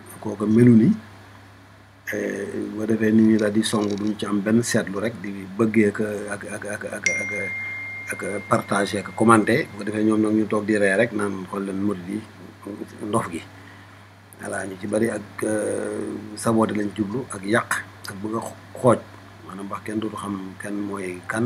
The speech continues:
lan mooy lan. Waaw, ndax am na jëmm yoo xam ne ku ko, ku ko, ku ni Sëriñ Saliou la, wala nga ni Cheikh Ibra Fall la, wala nga ni,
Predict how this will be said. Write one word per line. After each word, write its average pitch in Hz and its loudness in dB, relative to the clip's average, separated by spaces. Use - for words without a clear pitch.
lan 101 -6
mooy 95 -4
lan. 110 4
Waaw, 76 -8
ndax 87 -8
am 104 0
na 104 0
jëmm 113 8
yoo 127 12
xam 117 8
ne 113 8
ku 113 0
ko, 113 -2
ku - -10
ko, 113 -2
ku 113 0
ni 117 6
Sëriñ 123 6
Saliou 107 4
la, 101 0
wala 101 -4
nga 107 0
ni 110 2
Cheikh 110 0
Ibra 104 -4
Fall 98 -4
la, 95 -8
wala 95 -6
nga 101 -6
ni, 101 -6